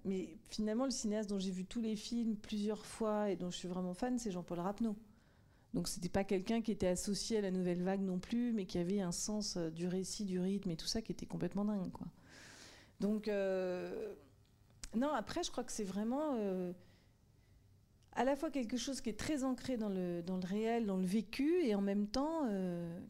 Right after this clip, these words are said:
qui est un peu, euh, décalé de ça aussi, quoi, qui est pas naturaliste, en fait, à, à une époque où les films sont très naturalistes, où on,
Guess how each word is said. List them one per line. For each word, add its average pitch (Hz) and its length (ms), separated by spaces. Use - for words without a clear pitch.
qui - 120
est 185 40
un 180 100
peu, 269 500
euh, 190 40
décalé 233 520
de 233 60
ça 247 280
aussi, 226 400
quoi, 180 180
qui 180 120
est - 20
pas 220 160
naturaliste, 220 760
en 185 60
fait, - 340
à, 196 160
à 185 80
une 185 160
époque 262 380
où 240 60
les 190 140
films 277 440
sont - 200
très 247 220
naturalistes, 226 720
où 185 40
on, - 220